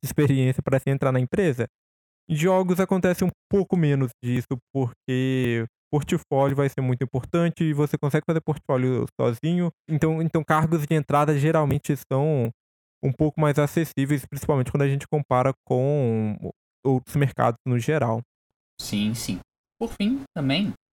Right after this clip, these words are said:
Speaker 2: você sempre tem a opção de trabalhar sozinho. Ele é meio que uma versão mais extrema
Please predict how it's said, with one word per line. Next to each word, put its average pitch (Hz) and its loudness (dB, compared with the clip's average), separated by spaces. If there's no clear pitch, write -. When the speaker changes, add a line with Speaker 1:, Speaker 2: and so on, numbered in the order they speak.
Speaker 2:
você 117 -2
sempre 170 -2
tem 123 -2
a 127 0
opção 98 -6
de 110 -6
trabalhar 117 -2
sozinho. 127 -4
Ele 139 2
é 151 0
meio 196 0
que 214 -4
uma 190 2
versão 156 -2
mais 175 0
extrema 160 -4